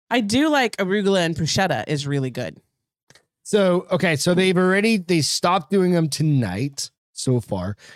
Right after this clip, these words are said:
Speaker 2: They said, "Tune in for episode two of the Twitter files tomorrow." And that was an hour ago. But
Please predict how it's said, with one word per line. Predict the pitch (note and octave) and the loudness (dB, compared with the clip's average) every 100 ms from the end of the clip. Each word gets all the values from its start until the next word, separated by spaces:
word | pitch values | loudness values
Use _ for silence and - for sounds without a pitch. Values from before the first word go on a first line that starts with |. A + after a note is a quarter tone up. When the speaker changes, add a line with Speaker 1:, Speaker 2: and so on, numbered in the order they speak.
| - | -8
Speaker 2:
They | C3 | -2
said, | E3 C#3 | -2 -2
"Tune | - F#3 | 0 2
in | F#3+ F#3+ | 2 2
for | D#3 E3 D3 | 0 -2 0
episode | D#3 E3+ C#3+ D#3 C#3 B2+ - | -2 -2 -2 2 0 0 -6
two | - G3 D#3 C#3 | -2 2 2 0
of | C3+ A#2 | -2 -4
the | G#2+ | -4
Twitter | B2 - C3 A#2+ | -6 -2 -2 -2
files | - G#2+ G2+ | -2 -2 -4
tomorrow." | - B2 B2 G#2+ G2+ - _ _ | -6 -2 -2 -2 -4 -10 _ _
And | E3 | 0
that | G3+ | 2
was | F#3+ | 2
an | D3+ | 2
hour | D3 C3+ A#2 | 0 0 -2
ago. | G2 E2+ D#2+ _ _ _ _ _ | -4 -8 -14 _ _ _ _ _
But | - G3+ D#3+ - | -2 0 0 -4